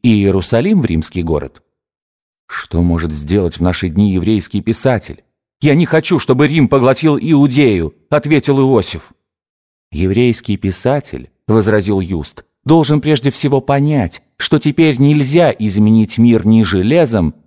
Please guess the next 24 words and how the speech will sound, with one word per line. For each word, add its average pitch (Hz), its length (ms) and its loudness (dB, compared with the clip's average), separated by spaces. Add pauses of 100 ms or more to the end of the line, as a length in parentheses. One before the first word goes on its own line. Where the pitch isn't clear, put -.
ни 143 220 4
золотом". 90 640 -2 (720)
"Железо 90 440 0
и 95 40 2
золото 92 420 0
тоже 98 280 0
становятся 85 480 -2
частью 90 420 -2
духа, 80 380 -4 (180)
когда 98 240 -2
ими 120 360 2
пользуются 92 600 0
для 107 180 2
духовных 117 560 2
целей", 85 540 -2 (100)
возразил 120 560 2
Иосиф. 104 520 -2 (720)
"Красивая 208 500 0
фраза 190 380 -2
для 82 160 0
ваших 87 280 -2
книг, - 380 -4 (180)
господин 98 500 0
Ливий. 95 440 -4